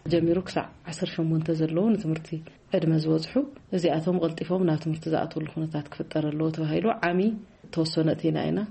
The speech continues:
ግን ስቲል ሕዚ እውን ዘይኣተዉ ዘይተምሃሩ ህጻናት ረኺብና ኢና ማለት እዩ። ብኻልኣይ ደረጃ ኣብ ኩሉ ከባቢ ናይ ጥዕና ነጻ ግልጋሎት ክረኽቡ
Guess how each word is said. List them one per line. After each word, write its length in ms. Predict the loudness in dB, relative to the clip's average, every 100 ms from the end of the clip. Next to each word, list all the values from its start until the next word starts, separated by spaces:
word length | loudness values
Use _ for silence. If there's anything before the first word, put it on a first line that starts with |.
| -8 -16 -4
ግን 180 | 0 0
ስቲል 340 | 0 0 0 -2 -2
ሕዚ 200 | 0 2
እውን 140 | 0
ዘይኣተዉ 540 | 2 2 2 -2 -2 0
ዘይተምሃሩ 520 | 2 0 0 -2 -2 -4 -6
ህጻናት 440 | -12 -6 -2 -2 -4
ረኺብና 300 | -6 -4 -4
ኢና 160 | -6 -6 -6
ማለት 260 | -6 -8
እዩ። 80 | -12 -20 -4
ብኻልኣይ 420 | -2 2 2 2
ደረጃ 360 | 4 2 2 2 0 -2 -8 -2
ኣብ 140 | 0
ኩሉ 180 | 2 2 2
ከባቢ 300 | 2 2 4
ናይ 140 | 4 2
ጥዕና 240 | 0 0 0
ነጻ 200 | 0 -2
ግልጋሎት 440 | -2 -2 -2 -2 -4
ክረኽቡ 340 | -6 -4 -2